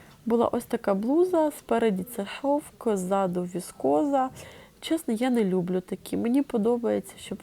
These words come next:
вони були повністю з шовку. Чо-, о, поясню чому. Шовк носиться краще, ніж ось та віскоза, яка зроблена ззаду.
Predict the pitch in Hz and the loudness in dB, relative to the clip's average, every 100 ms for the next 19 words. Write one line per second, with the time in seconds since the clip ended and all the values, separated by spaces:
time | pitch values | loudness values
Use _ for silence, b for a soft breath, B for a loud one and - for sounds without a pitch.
0 | - 240 240 214 - - 202 214 - 220 | -4 -2 0 -2 -6 -4 0 0 -2 -2
1 | 220 202 190 - 190 - - 262 311 - | 0 -2 -4 -6 -6 -6 -4 -2 -2 -2
2 | - 190 - - - - - 202 202 - | -6 -6 -8 -14 -12 -12 -2 -2 0 0
3 | 214 208 - 247 - - 180 147 - B | 2 2 0 -6 -4 -6 -4 -4 -6 B
4 | B B B B - - 311 392 - 214 | B B B B -6 2 2 2 -4 -2
5 | 220 269 - 202 - 196 - 214 285 311 | 2 2 0 -4 -2 -4 0 0 0 -2
6 | - 196 196 - - 202 - - 208 185 | -4 -2 -2 -6 -6 -6 -4 0 0 0
7 | 185 - 269 254 180 180 196 196 190 190 | -4 -2 0 2 0 0 -2 0 0 0
8 | 190 180 170 175 175 - - | -2 -2 -2 -2 -4 -4 -6